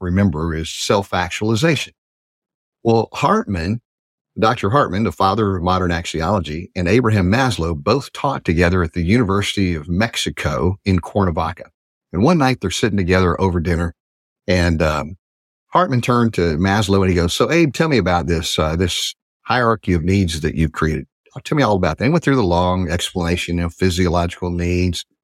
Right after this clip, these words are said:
and then security, love, and belonging, esteem, and he finished up with self-actualization. Doctor Hartman looked at him and said, "So, Abe, let, let me make sure I get this right. So self-actualization means that you have become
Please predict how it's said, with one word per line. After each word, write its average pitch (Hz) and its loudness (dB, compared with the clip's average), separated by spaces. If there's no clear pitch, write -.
and 92 2
then 95 4
security, 87 0
love, 85 2
and 85 -2
belonging, 82 -2
esteem, 85 -4
and 85 -6
he 73 -12
finished 90 0
up 85 -2
with 80 -8
self-actualization. 90 -4
Doctor 107 0
Hartman 95 0
looked 117 4
at 104 4
him 95 0
and 87 0
said, 87 0
"So, - -2
Abe, 104 0
let, 104 -8
let 113 2
me 131 6
make 117 0
sure 98 0
I 95 0
get 92 -2
this - -6
right. 78 -4
So 95 0
self-actualization 104 0
means 90 0
that 82 -2
you 101 2
have 98 2
become 87 -2